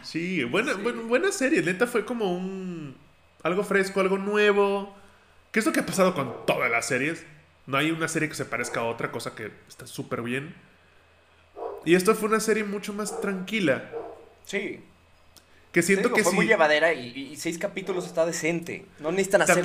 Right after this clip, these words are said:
Speaker 2: hacerla de trece,
Speaker 1: mm,
Speaker 2: veinticuatro,
Speaker 1: exacto.
Speaker 2: ¿no?
Speaker 1: Y también siento que, siento que muy certera que fuera Navidad. Siento que esta historia contada en otra época del año hubiera sido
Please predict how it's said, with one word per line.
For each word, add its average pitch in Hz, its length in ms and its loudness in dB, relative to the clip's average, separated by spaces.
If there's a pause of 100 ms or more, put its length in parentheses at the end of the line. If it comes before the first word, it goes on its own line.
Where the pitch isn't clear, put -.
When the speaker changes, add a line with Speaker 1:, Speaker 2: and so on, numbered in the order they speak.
Speaker 2:
hacerla 165 40 6
de 147 100 0
trece, 156 440 2
Speaker 1:
mm, - 20 -4
Speaker 2:
veinticuatro, 151 680 4
Speaker 1:
exacto. 127 400 -4
Speaker 2:
¿no? 160 40 -6
Speaker 1:
Y 160 40 -4
también 190 260 2
siento 240 320 0
que, 190 260 2
siento 226 280 0
que - 240 2 (520)
muy 185 240 -2
certera 202 500 4
que 127 120 0
fuera 180 260 6
Navidad. 143 540 2
Siento 156 300 -6
que 160 80 2
esta 170 160 0
historia 180 340 2
contada 143 340 2
en 156 80 2
otra 156 180 0
época 147 240 0
del 127 120 4
año 139 140 0
hubiera 143 160 2
sido 139 380 0